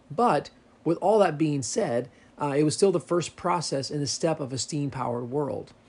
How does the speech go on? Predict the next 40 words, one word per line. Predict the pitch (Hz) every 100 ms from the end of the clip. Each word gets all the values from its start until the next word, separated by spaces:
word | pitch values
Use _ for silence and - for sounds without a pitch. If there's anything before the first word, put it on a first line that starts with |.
| - -
The |
piston | - 196 196 165
moved | 147 147 127
up | 135
by | - 110
air | 151 170
pressure, | - 156 190 175 165 - - -
uh, |
and | 123 135
then | 131
the | 127
chamber | 120 165 160
would | 147 131
fill | - 131
with | 127
steam, | - 165 165
pushing | - 151 147
that | 131 -
piston | 151 - 131
up. | - 202 - _ - - - -
And | 156 143
then, | 156
of | 151 -
course, | 147 131 - - _ -
uh, | 131 123 123
then | 123 147
they | 147
would, | 127 123
it | 135
would | 123
spray | - 151
in | 135
cold | 113 - 160 139
water, | 139 139 139
and | 139 127 123
the | 123 127
air | 139
pressure | - 139 123
would | 113
drop, | 120 139 -